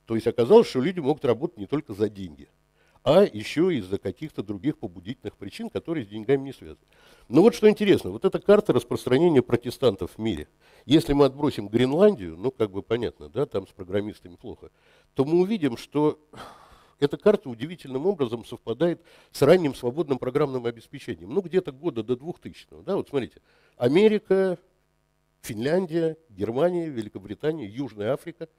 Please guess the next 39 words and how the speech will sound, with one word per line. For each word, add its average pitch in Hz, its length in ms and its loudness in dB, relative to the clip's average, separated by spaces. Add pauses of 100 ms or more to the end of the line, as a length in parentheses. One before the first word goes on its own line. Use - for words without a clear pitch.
(140)
Бразилия, 127 600 -4 (240)
то - 80 -2
есть 139 120 -2
всё 170 120 0
узнаваемо, 123 560 -2
да? 165 160 -6 (920)
Но 104 120 -4
если 202 320 4
мы 190 120 6
сравним 190 440 2
её 175 140 4
с - 80 -8
картой, 165 520 0 (160)
<clears throat> - 880 -4
вот 123 200 -4
такой 131 260 0
вот, 113 160 -2
которую 110 360 -4
Хакер 117 300 -2
Ранг 196 280 0 (140)
делает, 90 380 -6 (560)
то 127 120 -2
мы 196 100 -2
увидим, 233 320 -2
что 214 140 -6
здесь 202 200 -6
ещё 170 280 -6
очень 95 240 -12
много 117 260 -4
стран. 87 380 -4
Вот 117 260 -10
Индия, 104 300 -8
например, 82 480 -14
да? 190 260 -6 (380)
В 98 80 -18
ней 147 120 8
очень 220 220 2
много 104 240 0
программистов, 104 640 0